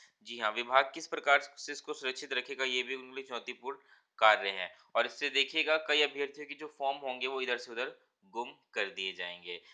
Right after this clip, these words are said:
दरअसल शिक्षक नियोजन की प्रक्रिया नियोजन समिति करती है। पंचायत स्तर, ब्लॉक स्तर पर और जिला स्तर और निग-, अ, नगर निगम की जो इकाइयां हैं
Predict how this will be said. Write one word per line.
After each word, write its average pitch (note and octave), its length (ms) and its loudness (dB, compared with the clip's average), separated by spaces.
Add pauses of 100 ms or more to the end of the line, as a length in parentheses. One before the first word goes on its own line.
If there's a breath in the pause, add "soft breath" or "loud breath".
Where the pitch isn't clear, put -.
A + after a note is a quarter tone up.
(160 soft breath)
दरअसल B2+ 300 0
शिक्षक D#3+ 340 -8
नियोजन D#3 320 -2
की D#3 80 -10
प्रक्रिया C#3 460 -2
नियोजन C#3+ 320 -4
समिति C#3 400 -10
करती C3 380 -2
है। C#3+ 220 -4 (280 soft breath)
पंचायत C3+ 460 6
स्तर, - 340 -2
ब्लॉक B2+ 360 2
स्तर - 240 -2
पर D#3+ 200 -2
और A#2+ 280 2
जिला B2+ 260 0
स्तर D3 220 -6
और B2 200 2
निग-, A#2+ 220 -4
अ, G#2+ 360 4 (120)
नगर C#3 200 2
निगम C#3+ 340 -2
की C#3 220 -14
जो B2 100 -2
इकाइयां C3 520 2
हैं C#3+ 240 -8